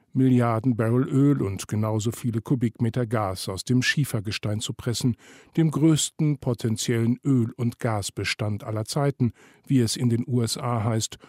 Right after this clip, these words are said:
Motto: "The sky is the limit", nur der Himmel ist die Grenze.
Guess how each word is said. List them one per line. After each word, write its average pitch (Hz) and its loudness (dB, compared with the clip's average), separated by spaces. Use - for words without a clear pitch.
Motto: 135 4
"The 156 2
sky 127 0
is - -4
the 139 2
limit", 127 4
nur 123 4
der 139 6
Himmel 113 2
ist - -6
die 151 0
Grenze. 117 -2